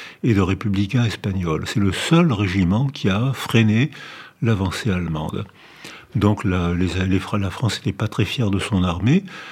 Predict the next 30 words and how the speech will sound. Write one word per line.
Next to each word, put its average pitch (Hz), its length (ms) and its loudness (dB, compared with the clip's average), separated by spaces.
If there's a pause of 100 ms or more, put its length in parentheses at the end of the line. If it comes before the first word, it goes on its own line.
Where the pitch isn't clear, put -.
(260)
et 131 80 -2
puis - 140 -4
la 90 120 0
France 127 340 -2
avait 90 160 -2
collaboré, 90 640 0 (720)
et 95 520 2
les 98 220 2
Français - 400 -2
les 117 320 4
cherchaient 110 640 0
à 85 500 0
ne 95 140 2
pas 101 160 0
trop - 180 2
penser 107 340 -2
à 92 140 -2
ça, 104 260 -6
ce, - 220 -6 (320)
ce - 80 -16
qu'on - 140 -8
peut 117 160 0
comprendre. 92 640 -2 (880)
Il 110 60 0
y - 20 4
avait 87 140 0
une 90 220 0
très - 200 0
grande 107 300 2
gaieté, 95 500 2